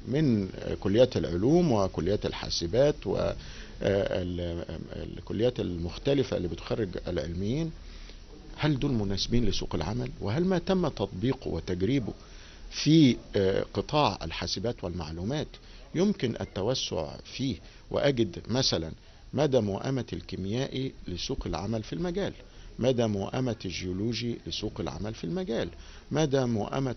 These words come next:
الريا-، المتخصص في مجال الرياضيات والفيزياء، آه، لسوق العمل في المجال، إلى آخره من هذه الأمور. وأنا بعتبر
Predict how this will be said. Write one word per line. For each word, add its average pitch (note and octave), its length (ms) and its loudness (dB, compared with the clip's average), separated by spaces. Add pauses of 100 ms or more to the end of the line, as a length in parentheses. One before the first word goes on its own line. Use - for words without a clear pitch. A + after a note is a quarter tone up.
الريا-، G2 400 -2
المتخصص F#2 720 -6
في - 100 -6
مجال F#2+ 260 -2
الرياضيات F#2 680 -2
والفيزياء، G2+ 640 -4 (440)
آه، E2+ 140 0
لسوق F2 400 -4
العمل G#2+ 460 -4
في - 140 -6
المجال، D3 400 -2 (120)
إلى D3 120 2
آخره C#3+ 340 -2
من G#2 160 -4
هذه G2 260 -6
الأمور. B2 380 -4 (560)
وأنا C3 380 4
بعتبر A#2 600 0